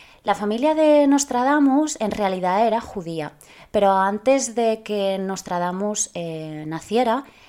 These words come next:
se convirtieron al catolicismo. Nostradamus no he sabido encontrar qué carrera, yo supongo que la médica, pero no he encontrado az-, bueno, os explico.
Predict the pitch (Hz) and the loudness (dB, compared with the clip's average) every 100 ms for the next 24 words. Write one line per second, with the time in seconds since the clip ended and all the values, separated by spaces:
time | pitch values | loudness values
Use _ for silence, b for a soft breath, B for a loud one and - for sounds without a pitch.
0 | B - 214 202 190 - 196 202 226 185 | B -6 -4 -4 -4 -6 -4 -2 -2 -4
1 | 175 160 151 151 - 143 139 139 _ - | -6 -10 -12 -14 -14 -14 -12 -16 _ -20
2 | B B B B B 214 - 220 240 269 | B B B B B -8 -2 0 4 4
3 | 277 320 - - 233 233 285 339 294 254 | 4 2 0 -2 -2 2 2 2 2 2
4 | 277 311 240 220 202 - 233 208 - _ | 2 2 0 -2 -2 0 0 0 -6 _
5 | - 254 254 196 190 233 202 240 226 202 | -2 -2 2 0 2 0 0 -4 -6 -6
6 | 226 208 226 226 226 214 190 170 190 233 | -4 -2 -2 -2 -2 -4 -6 -6 -4 -4
7 | 208 - 220 302 B B B B _ _ | -6 -6 -8 -8 B B B B _ _
8 | 214 196 190 185 180 180 170 170 - 196 | -2 0 0 0 0 0 -2 -4 -8 -6
9 | 202 254 359 415 339 339 330 320 311 302 | -2 -2 -2 -4 -2 0 2 2 2 0
10 | 294 - 240 226 139 - _ _ 262 240 | -4 -14 -6 -6 -6 -12 _ _ -2 -2
11 | - 185 - | -6 -12 -12